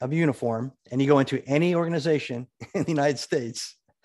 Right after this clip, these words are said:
and that's not what you have. You, you're not, that's not reality, you know? And I think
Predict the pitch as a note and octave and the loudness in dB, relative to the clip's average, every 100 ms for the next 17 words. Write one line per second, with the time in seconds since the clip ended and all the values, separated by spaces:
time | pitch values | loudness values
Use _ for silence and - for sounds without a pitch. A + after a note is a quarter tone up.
0 | - - _ _ - D#3 D#3+ E3 - - | -20 -20 _ _ -2 4 6 6 4 0
1 | C#3+ B2+ C3 C3 A2+ F#2 - C#3+ D#3+ E3+ | 0 0 -6 -6 -6 -8 -8 -8 -2 -2
2 | C#3+ D#3+ E3+ E3 - _ _ E3 F3 F3 | 0 4 4 4 0 _ _ 4 4 4
3 | D#3 B2 B2 A#2+ A2 G2+ - _ _ _ | 2 2 0 -2 -4 -10 -16 _ _ _
4 | _ _ _ - A#2+ A#2+ D3 D#3+ D#3+ C4 | _ _ _ -8 -4 0 4 4 6 4
5 | - | 2